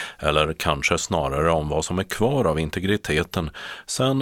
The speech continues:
det visat sig att organisationer som N S A och deras kollegor vill övervaka allt, hela tiden, och verkar kunna göra det också. Het debatt lär det också bli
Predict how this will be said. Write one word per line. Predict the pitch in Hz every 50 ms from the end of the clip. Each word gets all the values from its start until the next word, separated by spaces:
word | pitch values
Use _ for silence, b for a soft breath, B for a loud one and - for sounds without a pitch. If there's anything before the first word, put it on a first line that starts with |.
| 127 123
det | 120 123
visat | 127 131 113 - - 104 101 -
sig | - - 110 110 117 110
att | - - 95 - -
organisationer | 95 101 104 107 107 107 107 - - 127 120 - - 82 85 87 87 92 98 98 101 101 101 101 98
som | - - 107 107 107
N | 104 113 120
S | 123 - -
A | 85
och | 85 104 127 - - 120
deras | 120 123 120 123 117 -
kollegor | - - 151 143 107 90 92 98 107 104
vill | 104 113 120 135 - -
övervaka | 151 123 85 69 69 73 78 92 104 - - - - _
allt, | - 120 143 127 - - _ - - - - -
hela | - - - 147 65 62 65 85
tiden, | 95 - - 71 73 78 95 98 95 B B B B B B B
och | - 76 76 71
verkar | 71 73 73 - - 73 69
kunna | - - 78 78 82
göra | 95 104 107 98 104 120 127
det | 113 -
också. | 131 - - - - - 80 71 - - _ _ B B B B B B B B B
Het | - - 131 135 135 120 - - - -
debatt | 76 76 69 76 82 - - -
lär | 76 73 76
det | 78 90
också | 87 131 135 - - - 147 143
bli | 127 87 87 95 110 113